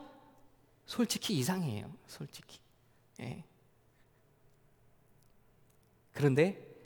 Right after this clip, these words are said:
시간이 지나면서 자라고 성장하고, 예? 형태도 정돈이 되고, 그리고 점점 더 아름다워진다는 것이죠. 독립하고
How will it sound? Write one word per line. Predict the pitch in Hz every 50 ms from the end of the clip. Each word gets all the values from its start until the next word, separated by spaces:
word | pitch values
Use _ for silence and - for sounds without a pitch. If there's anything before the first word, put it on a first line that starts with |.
| - -
시간이 | - - - - - 214 214 202 190 170 156 147 131
지나면서 | - - - 131 120 113 107 107 110 117 - - 175 208 - - - - - - - -
자라고 | - - - 113 113 117 117 113 107 101 - - 160 196 233 - - - - - -
성장하고, | - - 208 190 185 170 165 135 120 107 104 - 165 190 240 254 - - - - - - - - - - - - - -
예? | 123 120 139 190 214 - - - - - - - - - - - _ _ - - _ _ - - - _ _ - - - -
형태도 | - 214 208 208 208 175 170
정돈이 | 156 - 156 143 143 143 143 139 139 123
되고, | 123 113 110 110 165 196 - - - - - - - - - - -
그리고 | - 135 123
점점 | - - 117 127 127 120 120 120 - 120 113 107
더 | 98 139 175 208 220 - - - - - -
아름다워진다는 | - 123 131 135 131 123 113 113 113 - 110 117 - - 101 104
것이죠. | - - - - - - - - - - - - - -
독립하고 | - 151 156 180 180 190 180 180 - - 143 131 120 117 107 117